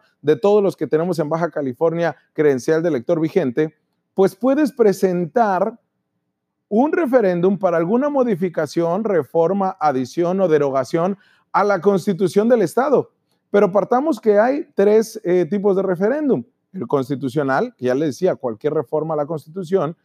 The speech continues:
El, el legislativo, que tiene que ver a cualquier ley, decreto que se establezca en la misma,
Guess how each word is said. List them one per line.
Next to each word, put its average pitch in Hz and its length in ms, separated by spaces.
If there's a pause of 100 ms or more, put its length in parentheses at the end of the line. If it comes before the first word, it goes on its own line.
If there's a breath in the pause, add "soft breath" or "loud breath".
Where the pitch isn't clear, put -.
(360)
El, 147 800
el 139 580
legislativo, 156 840 (340)
que 147 160
tiene 175 300
que 180 80
ver 190 240
a 147 80
cualquier 160 420
ley, 185 540 (100)
decreto 175 800 (340)
que 143 160
se 147 120
establezca 143 520
en 175 60
la 131 80
misma, 165 560